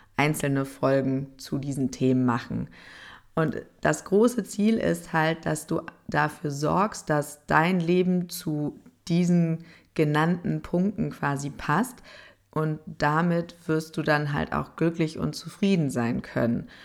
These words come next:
Und es ist ganz wichtig, dass du dir dabei auch bewusst machst, dass du dabei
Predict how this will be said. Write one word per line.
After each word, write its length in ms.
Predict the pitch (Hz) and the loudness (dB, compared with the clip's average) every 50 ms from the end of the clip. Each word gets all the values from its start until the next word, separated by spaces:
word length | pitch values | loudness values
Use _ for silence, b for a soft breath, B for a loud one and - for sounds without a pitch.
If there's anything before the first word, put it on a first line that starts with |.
| B B B - | B B B -2
Und 120 | 160 165 170 | 0 2 2
es 120 | 170 160 | 2 2
ist 100 | 165 170 | 2 2
ganz 320 | 185 175 180 190 190 - | 4 4 4 2 0 -2
wichtig, 320 | 208 190 180 - 190 175 180 | -2 -2 -2 -2 -4 -4 -2
dass 300 | - 165 165 165 - - | -2 -4 -4 -4 -8 -8
du 120 | - 156 | -6 -4
dir 160 | 151 156 151 | -2 0 0
dabei 480 | 151 - - 156 151 143 147 151 - - | 0 0 0 0 0 0 0 -2 -2 -2
auch 180 | - 143 139 - | -2 -4 -4 -4
bewusst 500 | - 143 135 151 175 214 233 233 - - | -8 -8 -6 -2 -2 -2 -2 -2 -2 -2
machst, 260 | 180 175 180 175 - B B B B B B B - | 0 0 0 -2 -6 B B B B B B B -6
dass 220 | - 165 156 - | -4 -4 -4 -4
du 100 | - 151 | -8 -4
dabei 560 | 139 151 147 151 - - 151 151 73 143 143 | 0 0 0 0 0 0 0 0 0 0 -2